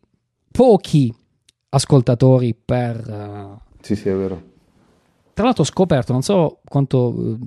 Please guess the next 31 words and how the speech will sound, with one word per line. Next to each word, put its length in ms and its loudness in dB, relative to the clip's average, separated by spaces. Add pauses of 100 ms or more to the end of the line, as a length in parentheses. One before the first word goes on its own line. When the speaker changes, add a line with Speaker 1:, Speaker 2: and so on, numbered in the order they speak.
Speaker 1:
eh, 120 -14
Cer-, 280 -12
Certable, 640 0
eh, 360 -4
guarda, 640 -8
sono 160 0
un 60 0
po' 100 2
ignorante, 680 0
su 100 -2
Speaker 2:
Eh, 200 4
Speaker 1:
Certable 360 2
Speaker 2:
lo 60 4
uso 520 0
pochissimo, 520 -12
quindi, 320 -6
però 200 -6
dimmi. 240 -4 (580)
Speaker 1:
ho 80 -4
scoperto 480 -2
di 100 -2
essere 440 -4
tra 180 -6
i 140 -4
primi 280 -4
cento 800 -6
nella 240 -2
mia 140 0
categoria. 640 -6 (100)
Questo 500 -4
è 140 -4